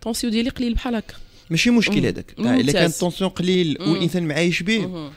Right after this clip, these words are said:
Speaker 2: مزيانة، مخيرة.
Speaker 1: مم.
Speaker 2: ما عندنا، ما عندنا والو، خصو يشرب مزيان الماء باش
Speaker 1: وي.
Speaker 2: كنحاولوا نكبوا شوية، آه، نسبة الدم اللي كيدور في الجسم باش
Speaker 1: مزيان.
Speaker 2: الطونسيون يطلع واحد شوية. هادشي اللي كاين.
Speaker 1: مم.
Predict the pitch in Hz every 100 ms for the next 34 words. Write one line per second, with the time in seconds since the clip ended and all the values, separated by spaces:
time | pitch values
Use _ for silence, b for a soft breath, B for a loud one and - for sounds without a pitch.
0 | - 143 135 180 156 101 - 170 151 -
1 | 156 139 135 123 123 131 127 123 147 156
2 | 143 151 190 - 170 160 147 135 131 135
3 | 127 151 - B 180 170 196 151 147 143
4 | 135 120 139 135 135 131 131 - B B
5 | 127 127 143 - 135 - 135 120 110 135
6 | 131 120 127 120 117 113 190 190 156 202
7 | 180 175 135 - 98 90 - 110 123 180
8 | 214 B B - - 135 - 110 110 185
9 | 196 165